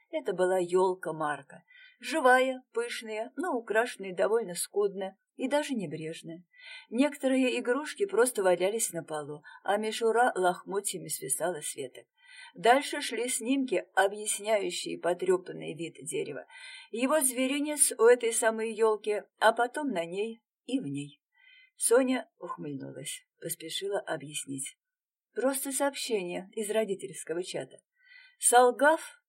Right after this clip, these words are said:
тут же залилась румянцем. Зачем? Мало ли от кого приходит сообщение, может, вообще реклама.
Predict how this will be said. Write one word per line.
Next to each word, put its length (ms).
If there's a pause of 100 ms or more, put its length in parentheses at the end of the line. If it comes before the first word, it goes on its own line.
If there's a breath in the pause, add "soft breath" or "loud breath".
тут 280
же 180
залилась 640
румянцем. 760 (180)
Зачем? 720 (500 loud breath)
Мало 340
ли 120
от 180
кого 340
приходит 600
сообщение, 840
может, 320
вообще 380
реклама. 560